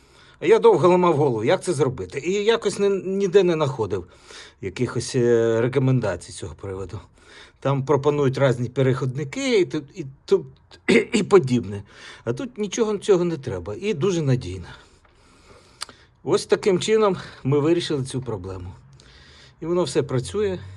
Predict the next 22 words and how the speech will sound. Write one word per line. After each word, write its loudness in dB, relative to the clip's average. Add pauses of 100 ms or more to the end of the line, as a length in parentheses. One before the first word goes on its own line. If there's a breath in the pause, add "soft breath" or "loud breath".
(200 loud breath)
без -6
всяких, -8 (840 soft breath)
без -4
всяких -4
яких. -14 (1120 loud breath)
Все, 4
любі 0
мої. 2 (720 loud breath)
Щастя, 4
здоров'я 4
вам. 0 (1300 loud breath)
Е, 2
всього 2
найкращого, -2 (160)
любові. -6 (840 soft breath)
І -6 (140)
по-, -12 (280)
<clears throat> 2
щоб -6
вам -6 (260)
<clears throat> -2
поменше -4